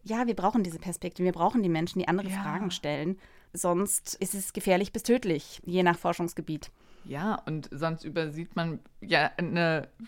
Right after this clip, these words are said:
Speaker 2: wirklich nicht kleine Gruppe, sondern die Hälfte der Gesellschaft.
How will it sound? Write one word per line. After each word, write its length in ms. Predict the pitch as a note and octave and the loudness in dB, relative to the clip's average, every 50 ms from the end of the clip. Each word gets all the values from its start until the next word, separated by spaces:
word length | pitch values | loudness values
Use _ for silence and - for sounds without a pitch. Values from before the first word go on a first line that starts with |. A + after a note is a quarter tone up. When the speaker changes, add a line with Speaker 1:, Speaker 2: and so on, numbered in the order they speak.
| - | -6
Speaker 2:
wirklich 360 | - E3 E3+ - G3+ F#3+ - F#3+ | -6 -6 -4 -4 -6 -4 0 0
nicht 200 | F#3+ G3 - - | 0 0 -2 -2
kleine 300 | - A3 E3 F#3 F3 D3 | 0 2 2 2 2 2
Gruppe, 400 | - G3+ B3 - - G#3+ F3+ E3+ | 2 0 2 4 4 4 4 4
sondern 340 | - D#3 D#3+ D#3+ E3+ E3+ | 2 2 2 4 4 2
die 140 | D#3 D#3 D#3+ | 2 0 -2
Hälfte 380 | D3 C#3+ D3 E3+ - - - E3+ | 0 0 -2 -2 -2 -4 -4 0
der 160 | F3 F3 E3+ | 0 0 0
Gesellschaft. 640 | F3+ F3 F#3 G#3 A4 A4 - - - - D#3+ - | 2 2 2 2 0 0 2 2 2 2 2 -2